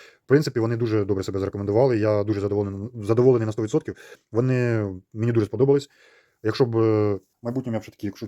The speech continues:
вибір був, чи я такі купив, то однозначно я їх купив. Це ті, які з таких шкарпеток хороших, я не... ну, як я їх рахую, які я носив, і вони мені дуже сподобались. І оці я можу на сто відсотків гарантувати, як по мені.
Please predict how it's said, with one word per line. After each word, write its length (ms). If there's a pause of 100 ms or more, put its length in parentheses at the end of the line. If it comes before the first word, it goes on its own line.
(120)
вибір 360
був, 120
чи 100
я 40
такі 140
купив, 200
то 100
однозначно 360
я 60
їх 100
купив. 240 (360)
Це 280
ті, 120
які 240 (400)
з 100
таких 160
шкарпеток 380
хороших, 400
я 80
не... 480 (160)
ну, 80
як 100
я 60
їх 100
рахую, 260 (580)
які 240
я 60
носив, 260
і 280 (240)
вони 140
мені 100
дуже 120
сподобались. 440 (480)
І 160
оці 140
я 80
можу 140
на 60
сто 80
відсотків 280
гарантувати, 440 (480)
як 100
по 80
мені. 180